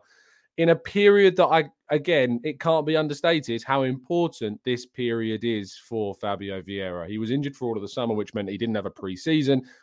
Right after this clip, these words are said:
wasn't able to integrate himself as comfortably as maybe he would have wanted, and maybe then that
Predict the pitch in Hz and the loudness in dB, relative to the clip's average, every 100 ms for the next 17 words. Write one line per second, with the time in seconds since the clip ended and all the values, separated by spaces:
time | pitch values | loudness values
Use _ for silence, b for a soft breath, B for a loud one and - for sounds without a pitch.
0 | - 143 120 117 110 110 110 120 107 117 | 0 0 2 0 -2 -6 -4 -4 -2 -4
1 | 110 104 - 113 104 95 - 110 - 101 | -2 -4 -4 -6 -6 -10 -8 -8 -8 -4
2 | 104 95 104 95 92 98 98 90 113 113 | -4 -2 -6 -4 -6 -6 -8 0 2 2
3 | 104 110 - b b - 139 151 135 127 | 0 -4 -4 b b -2 4 4 6 4
4 | 123 120 104 | 4 2 -4